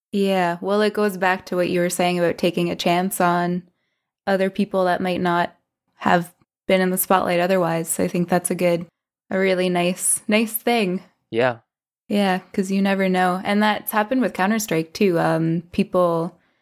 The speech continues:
Speaker 1: orgs picking up, like, really young guys who haven't really had a chance yet, and
Speaker 2: Yeah.
Speaker 1: then they just completely destroy everybody.
Speaker 2: Yeah.
Speaker 1: So it's a, it's a really interesting way to look at it instead of just taking the,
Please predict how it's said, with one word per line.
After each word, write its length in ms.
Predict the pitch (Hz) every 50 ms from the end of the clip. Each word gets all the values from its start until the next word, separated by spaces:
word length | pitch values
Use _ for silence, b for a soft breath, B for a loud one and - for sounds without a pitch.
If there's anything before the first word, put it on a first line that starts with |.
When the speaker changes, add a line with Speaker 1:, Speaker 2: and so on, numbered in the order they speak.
| _ _ _ _ _ _ _ _ -
Speaker 1:
orgs 280 | 208 196 196 190 - -
picking 300 | - 196 196 190 180 175
up, 140 | 175 175 185
like, 120 | 170 165
really 280 | 175 170 175 165 165 170
young 300 | 165 165 165 160 170 170
guys 460 | 170 170 175 175 185 190 190 190 -
who 640 | - - 175 170 165 160 160 160 160 160 - - - _ _ - _ _ _ _ _ -
haven't 420 | - - 208 190 180 185 180 -
really 540 | - 180 175 170 170 165 165 165 160 160 - - _ _ _
had 220 | - - 185 175
a 80 | 175 175
chance 380 | 170 - 180 170 175 180 - 214
yet, 340 | 220 247 269 262 - - -
and 120 | 185 180
Speaker 2:
Yeah. 40 | 190 175
Speaker 1:
then 100 | 170 165
they 140 | 165 165 160
just 240 | 160 180 175 180 -
completely 500 | - 196 180 - - 196 185 180 175 170
destroy 500 | 170 170 175 - - - 185 180 175 170
everybody. 640 | 165 160 170 170 165 175 165 160 165 160 170 170 - -
Speaker 2:
Yeah. 380 | 117 107 101 95 92 92 95 - _ _ _ _ _ _ _
Speaker 1:
So 280 | - - 175 170 170
it's 260 | 170 170 170 - -
a, 400 | 180 175 175 175 175 175 175 - _ _ -
it's 160 | 220 214 -
a 80 | 202 190
really 220 | 185 185 180 175
interesting 420 | 175 185 - 202 - - - 175 175
way 160 | 170 165 170
to 200 | 170 - - 180
look 180 | 185 185 190 -
at 160 | 180 170 170
it 100 | 170 -
instead 240 | 190 202 - 208 202
of 60 | 185
just 160 | 185 185 -
taking 360 | - 180 170 - 175 175 175 175
the, 260 | 165 165 160 170